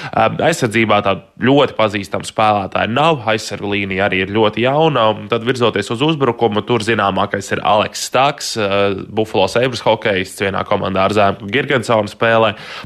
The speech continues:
Tāpat arī Konors Gārlands, Vancouveras Canucks hokejists un Niks Bonino, Stanley Kausa čempions, bet, ā, vakar pēc spēles runājām mēs ne, ne tikai ar vāciešiem, bet arī ar amerikāņiem, un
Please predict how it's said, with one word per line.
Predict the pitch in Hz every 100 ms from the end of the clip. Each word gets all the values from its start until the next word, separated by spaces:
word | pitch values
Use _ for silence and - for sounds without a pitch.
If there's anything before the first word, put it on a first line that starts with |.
| -
Tāpat | 87 85
arī | 123 120
Konors | 131 117 107
Gārlands, | 123 147 143 104 92
Vancouveras | 101 101 104 104 -
Canucks | - 139 123 92 -
hokejists | 101 98 98 90 95 - 95
un | 92
Niks | 95 95 101
Bonino, | 98 104 113 104 - - - -
Stanley | - 110 113 117 92
Kausa | 107 104 101 -
čempions, | - 110 113 101 87 80 92
bet, | 92 107 107 107 113
ā, | 101 98 - _ _ _ - -
vakar | 123 139 -
pēc | 107
spēles | - 113 113 -
runājām | 104 104 98
mēs | 92 -
ne, | 104 92
ne | 110
tikai | 117 101 104
ar | 98
vāciešiem, | 104 117 - 151 147 143 139
bet | 151 151
arī | 156 170
ar | 190
amerikāņiem, | 196 170 - 110 104 104 101
un | 101